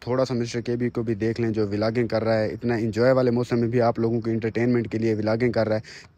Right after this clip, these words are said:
आपको मज़ा आ रहा है या नहीं आ रहा, मुझे नहीं पता, आप लोगों ने कमेंट में ज़रूर बताना है। और ये देखें जी, ये चेयर लिफ्ट होती है, इससे बहुत लोग एंजॉय करते हैं, मज़ा करते हैं, घूमते हैं फिरते हैं और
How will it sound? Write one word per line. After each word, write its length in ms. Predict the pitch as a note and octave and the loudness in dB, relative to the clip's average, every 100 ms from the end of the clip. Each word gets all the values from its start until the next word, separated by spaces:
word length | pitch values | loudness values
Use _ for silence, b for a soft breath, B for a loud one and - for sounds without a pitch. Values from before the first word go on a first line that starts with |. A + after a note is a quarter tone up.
| - | 0
आपको 220 | B2 B2 | 2 4
मज़ा 200 | C3 B2 | 4 6
आ 200 | B2+ A#2 C3 | 6 8 8
रहा 120 | C3 | 8
है 60 | |
या 60 | B2+ | 8
नहीं 220 | A#2+ B2+ | 6 4
आ 100 | B2 | 4
रहा, 120 | A#2+ | 4
मुझे 200 | A#2 A#2+ | 4 2
नहीं 140 | A2+ B2 | 2 2
पता, 200 | A#2+ A#2 | 2 2
आप 120 | A2+ | 2
लोगों 160 | A2+ A2+ | 0 0
ने 80 | A2 | 0
कमेंट 300 | A2 A#2+ A#2+ | 2 2 2
में 100 | A2+ | 0
ज़रूर 260 | G2+ G#2 | 2 0
बताना 300 | F#2+ G2+ F#2+ | 0 -2 2
है। 60 | D#3+ | 6
और 240 | G3 G3+ | 6 6
ये 280 | F3 F3+ G3+ | 4 4 4
देखें 500 | D#3+ D#3 D3 D3+ C3+ | 4 2 2 2 0
जी, 160 | A#2 B2+ C#3+ D3 C#3+ C#3 B2+ | 0 -2 0 2 2 0 0
ये 160 | B2+ | -2
चेयर 360 | A2+ - C3 B2 | -4 -4 0 2
लिफ्ट 280 | B2 B2+ C3 | 0 -2 -4
होती 240 | B2 C3 | -4 0
है, 240 | C3 C3 | 2 4
इससे 340 | C3 - - B2 F#2+ | 2 -4 -4 -4 -4
बहुत 260 | A2 A#2+ A#2+ | -2 -2 0
लोग 280 | A#2 A#2+ G#2+ | -2 -2 -2
एंजॉय 280 | A2 G#2 A#2 | -4 -2 -2
करते 280 | A2+ A2 A#2+ | -4 -4 -2
हैं, 80 | A#2 | 0
मज़ा 200 | G#2+ A2+ | 0 0
करते 320 | A#2 A2 A2 A2+ | 0 -2 -4 -2
हैं, 160 | A2+ | -2
घूमते 320 | F2+ G#2 A2 | -2 -6 -2
हैं 100 | A#2 | -2
फिरते 320 | G#2 A2 G2+ A2+ | -2 -6 -4 -2
हैं 60 | |
और 140 | A2 | -2